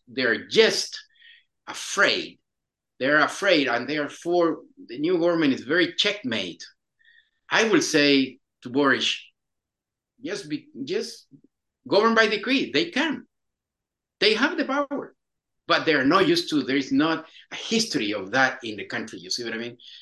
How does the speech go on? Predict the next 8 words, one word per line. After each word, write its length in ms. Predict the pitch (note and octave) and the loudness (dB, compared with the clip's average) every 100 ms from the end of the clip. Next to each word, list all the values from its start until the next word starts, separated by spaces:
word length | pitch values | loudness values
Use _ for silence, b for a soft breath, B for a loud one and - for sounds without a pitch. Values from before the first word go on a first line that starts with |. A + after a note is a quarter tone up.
| B | B
So 160 | - D#3+ | -4 -2
the 120 | A3+ | -2
situation 440 | A#3+ B3 B3 G#3 | -2 -4 -4 -2
is 140 | D3 - | -4 -2
very 260 | A#2 C#3+ | 2 2
complex, 720 | D3 C3+ B2+ G#2 - - - _ | 0 -4 -8 -14 -12 -14 -14 _
for 100 | - | -12
sure. 340 | A2 D3 G#2+ | -8 -6 -6